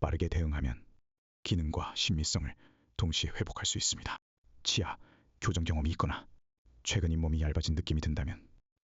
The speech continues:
정밀한 검진과 상담을 받아보시길 권장드립니다. 오늘 영상이 도움이 되셨다면 좋아요와 구독 부탁드립니다. 잇몸 건강에 궁금한 점은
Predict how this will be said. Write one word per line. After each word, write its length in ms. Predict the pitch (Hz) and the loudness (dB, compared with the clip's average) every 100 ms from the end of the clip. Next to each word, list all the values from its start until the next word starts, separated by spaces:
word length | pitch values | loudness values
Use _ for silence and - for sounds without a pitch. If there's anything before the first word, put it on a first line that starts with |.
| _ - | _ -2
정밀한 360 | - 80 82 | 0 2 2
검진과 540 | 78 78 80 82 71 62 - - | 0 0 0 0 0 -4 -12 -8
상담을 360 | - 104 82 85 | -2 2 2 0
받아보시길 600 | - 80 87 - 78 - - | 0 2 0 0 -2 -4 -6
권장드립니다. 680 | - 82 73 78 69 - - - - _ _ _ | -2 0 0 0 0 -4 -8 -16 -20 _ _ _
오늘 240 | 98 90 78 | 2 2 2
영상이 280 | 73 - 87 | 0 0 0
도움이 240 | - 80 | 2 0
되셨다면 580 | 85 - - 65 - - - - _ - - - | 0 0 0 -2 -4 -12 -20 -20 _ -20 -20 -6
좋아요와 540 | - 92 92 80 78 - | 0 2 2 2 0 -2
구독 240 | - - | -2 0
부탁드립니다. 640 | - - - 76 71 - - - - _ _ - - - | 2 0 2 0 0 -2 -6 -16 -20 _ _ -20 -4 2
잇몸 260 | 95 98 | 4 2
건강에 340 | 95 90 87 87 | 2 2 2 0
궁금한 380 | - 87 82 | 0 0 0
점은 240 | 73 76 | 2 0